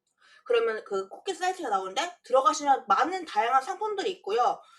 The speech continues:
그중에 제가 오늘 먹은 건 곱돌이탕,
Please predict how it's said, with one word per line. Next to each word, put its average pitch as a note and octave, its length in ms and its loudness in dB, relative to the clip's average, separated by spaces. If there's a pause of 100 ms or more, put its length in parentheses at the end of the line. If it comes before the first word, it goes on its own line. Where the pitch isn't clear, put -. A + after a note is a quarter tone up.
(140)
그중에 D4 420 -4
제가 A#3 340 2
오늘 B3+ 200 0
먹은 G3+ 300 2
건 D#4+ 260 0
곱돌이탕, - 880 -6